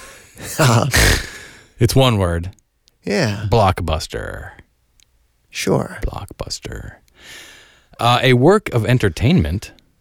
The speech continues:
Speaker 2: typically a film, but also other media, that is highly popular and financially successful. A
Speaker 1: Yeah.
Speaker 2: blockbuster. <laughs>
Speaker 1: A blockbuster.
Speaker 2: Doing the research,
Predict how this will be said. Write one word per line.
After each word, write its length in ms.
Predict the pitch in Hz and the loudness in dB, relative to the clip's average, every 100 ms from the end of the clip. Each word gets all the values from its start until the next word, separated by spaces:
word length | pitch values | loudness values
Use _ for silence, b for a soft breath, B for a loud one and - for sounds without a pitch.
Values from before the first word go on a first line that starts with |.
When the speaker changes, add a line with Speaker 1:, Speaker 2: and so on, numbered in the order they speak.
| _ | _
Speaker 2:
typically 480 | 123 127 143 135 95 | 0 2 4 6 4
a 60 | |
film, 500 | 85 151 143 - 90 110 _ _ | 4 2 2 2 -2 -4 _ _
but 140 | 202 - | -2 0
also 300 | 90 87 85 | 0 0 0
other 160 | 85 85 | 0 -2
media, 480 | 85 82 90 127 - _ _ _ | -2 -2 0 0 -2 _ _ _
that 120 | 107 | 4
is 120 | 92 | 4
highly 380 | - - 160 180 | 2 0 2 2
popular 680 | - 196 165 95 82 87 95 _ - | 0 -4 -2 0 0 -2 -4 _ -4
and 220 | 87 80 | -2 -2
financially 880 | - 90 110 110 117 127 117 120 123 | -2 2 4 4 4 2 4 4 2
successful. 840 | - - - - 120 - 69 - - _ _ _ _ _ _ _ _ _ _ _ _ _ _ _ _ _ _ | 0 0 0 2 2 2 -2 -4 -12 _ _ _ _ _ _ _ _ _ _ _ _ _ _ _ _ _ _
A 120 | 117 | 2
Speaker 1:
Yeah. 100 | 131 110 | 4 4
Speaker 2:
blockbuster. 520 | 92 - 80 - 101 | 2 0 -4 -2 0
<laughs> 0 | |
Speaker 1:
A 460 | 208 165 156 - - 120 | 0 -2 -8 -10 -4 0
blockbuster. 800 | 120 120 - 170 - - 104 101 B B B B B B B B B B B B B B - | 0 0 0 0 0 -4 -6 -6 B B B B B B B B B B B B B B -8
Speaker 2:
Doing 300 | 107 180 180 | 2 4 6
the 80 | 101 | 2
research, 600 | 87 82 71 90 - - | -2 -6 -8 -10 -10 -16